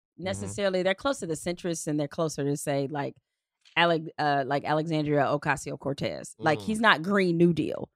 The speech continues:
Speaker 1: Mm-hmm.
Speaker 2: but, um, I don't know if he's as rigid as, as centrist. And I think they, they wrote his character in a way that was supposed to be kinda universally relatable from a political standpoint.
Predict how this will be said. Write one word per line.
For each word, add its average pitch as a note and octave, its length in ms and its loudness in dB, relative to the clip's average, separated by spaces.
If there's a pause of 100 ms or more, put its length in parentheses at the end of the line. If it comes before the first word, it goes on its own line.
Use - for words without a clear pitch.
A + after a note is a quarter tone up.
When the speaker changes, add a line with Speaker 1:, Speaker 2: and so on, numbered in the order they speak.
Speaker 1:
Mm-hmm. B2+ 300 -4
Speaker 2:
but, E3+ 340 8 (600)
um, D#3+ 320 2
I F#3+ 80 6
don't G#3 120 0
know F3+ 180 2
if E3+ 120 -4
he's E3 380 -6
as D3 180 -6
rigid D#3+ 540 -8
as, C#3+ 480 -8
as C3+ 160 -8
centrist. - 580 -10 (160)
And D3 220 0
I D3+ 60 0
think E3 180 -6
they, D3 320 2 (680)
they D3+ 120 4
wrote D#3 340 6
his D3 380 0
character D3 560 0
in C#3+ 220 -2
a C#3 60 0
way C3+ 560 0 (200)
that C#3 240 2
was C#3+ 160 -2
supposed D3+ 380 -2
to D#3 40 -6
be C#3+ 120 -2
kinda C#3 240 -4
universally D3 720 0
relatable C#3+ 640 0
from C3+ 140 -2
a C3+ 40 -4
political C#3+ 400 0
standpoint. B2+ 600 -6